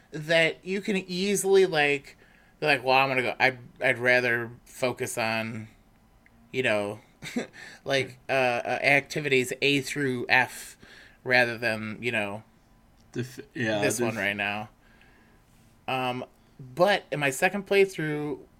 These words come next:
Speaker 1: uh, on survival mode, it was a totally new video game.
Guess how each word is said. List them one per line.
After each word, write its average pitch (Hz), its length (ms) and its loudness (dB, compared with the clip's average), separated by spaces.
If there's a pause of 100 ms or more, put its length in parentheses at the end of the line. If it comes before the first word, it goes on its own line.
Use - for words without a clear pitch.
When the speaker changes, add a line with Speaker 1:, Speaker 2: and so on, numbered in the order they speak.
(140)
Speaker 1:
uh, 135 360 0 (120)
on 147 200 -4
survival 151 560 0
mode, 117 480 -6 (1080)
it 147 180 0
was 156 560 -2 (140)
a 156 140 -2 (100)
totally 175 840 0
new 156 240 -2
video 131 340 0
game. 85 460 -10